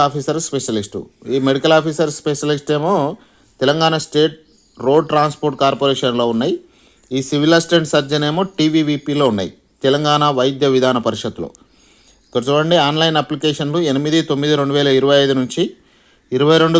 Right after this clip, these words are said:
తొమ్మిది రెండు వేల ఇరవై ఐదు ఐదు గంటల వరకు ఉంది. ఇరవై మూడు తొమ్మిది రెండు వేల ఇరవై ఐదు నుంచి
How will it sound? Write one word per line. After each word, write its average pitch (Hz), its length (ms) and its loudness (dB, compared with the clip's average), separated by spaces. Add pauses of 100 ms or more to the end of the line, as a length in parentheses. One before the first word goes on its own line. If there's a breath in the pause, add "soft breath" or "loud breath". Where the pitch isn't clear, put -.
తొమ్మిది 151 300 2
రెండు 143 180 2
వేల 147 100 2 (100)
ఇరవై 139 280 4
ఐదు 160 120 2 (280)
ఐదు 139 160 0
గంటల 139 260 0
వరకు 135 240 0
ఉంది. 85 140 -8 (760 loud breath)
ఇరవై 160 240 4
మూడు 175 240 4
తొమ్మిది 160 280 2
రెండు 151 160 2
వేల 151 200 4
ఇరవై 143 280 2
ఐదు 135 180 0
నుంచి 139 240 0